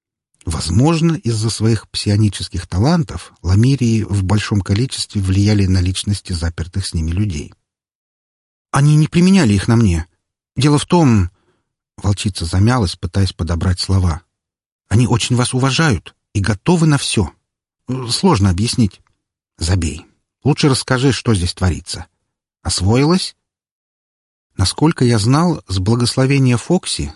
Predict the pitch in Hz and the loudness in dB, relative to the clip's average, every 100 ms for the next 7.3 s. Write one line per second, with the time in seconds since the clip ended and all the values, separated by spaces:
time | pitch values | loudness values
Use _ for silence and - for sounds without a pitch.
0 | _ - 143 143 131 - 120 160 131 101 | _ -4 -2 -2 -4 -4 -2 0 0 0
1 | 107 117 - 95 98 104 - 95 82 85 | 2 0 -2 -2 0 0 0 -2 0 0
2 | 131 - 120 - 98 95 82 80 - 95 | -4 -4 -6 -6 -6 -6 -4 -4 -2 -2
3 | 92 101 98 78 73 - _ _ _ _ | 0 -2 -2 -4 -8 -14 _ _ _ _
4 | _ _ 98 107 131 185 104 92 104 123 | _ _ 0 0 2 0 0 -2 2 2
5 | 127 113 101 98 110 101 92 98 101 95 | 4 2 2 2 2 2 2 2 2 2
6 | - 98 104 101 98 95 117 - 151 - | 2 2 4 4 2 0 -2 -2 -2 -2
7 | 78 76 | -4 -6